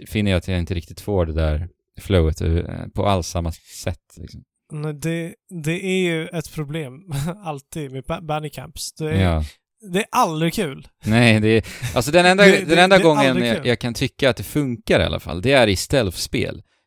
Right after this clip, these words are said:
Speaker 1: För att då kan det till och med ge dig en fördel om du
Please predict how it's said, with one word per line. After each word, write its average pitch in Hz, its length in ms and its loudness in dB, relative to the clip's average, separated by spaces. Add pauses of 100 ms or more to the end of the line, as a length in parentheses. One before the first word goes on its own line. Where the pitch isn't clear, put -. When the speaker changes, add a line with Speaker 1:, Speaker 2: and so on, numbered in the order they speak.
Speaker 1:
För 117 100 6
att 107 100 2
då 123 140 6
kan 165 200 0
det 160 60 0
till 135 200 -2
och 110 60 -4
med 104 260 0 (260)
ge 101 300 0
dig 95 260 0
en 90 300 -2
fördel 110 720 2
om 87 180 -2
du 85 240 2